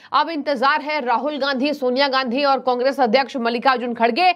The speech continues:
प्रियंका गांधी का, ये चार कांग्रेस के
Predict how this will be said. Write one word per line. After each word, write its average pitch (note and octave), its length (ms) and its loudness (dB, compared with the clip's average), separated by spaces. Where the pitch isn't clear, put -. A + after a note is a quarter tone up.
प्रियंका C#4 360 2
गांधी B3 300 -2
का, B3 80 -2
ये A3+ 160 0
चार D#4 500 2
कांग्रेस C#4+ 420 0
के D#4 360 2